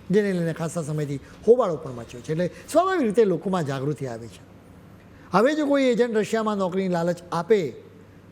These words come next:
તો યુવાનો ફસાઈ જાય એવી શક્યતાઓ ઓછી છે. એટલે જ હવે આ એજન્ટ્સ એક ટ્રીકનો ઉપયોગ કરી રહ્યા છે.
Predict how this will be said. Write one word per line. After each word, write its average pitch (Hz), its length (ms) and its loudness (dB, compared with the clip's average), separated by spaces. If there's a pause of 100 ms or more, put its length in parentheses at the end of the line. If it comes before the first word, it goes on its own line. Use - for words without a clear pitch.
(140)
તો 170 80 0
યુવાનો 165 380 0
ફસાઈ 180 360 -2
જાય 175 180 2
એવી 151 140 -2
શક્યતાઓ 156 520 -6
ઓછી 170 240 -6
છે. - 160 -16 (920)
એટલે 160 280 6
જ - 120 -12 (600)
હવે 165 140 2
આ 165 100 0
એજન્ટ્સ 151 380 -2
એક 147 140 -2 (320)
ટ્રીકનો 208 300 0
ઉપયોગ 151 280 -4
કરી 127 180 -8
રહ્યા 113 260 -12
છે. - 120 -20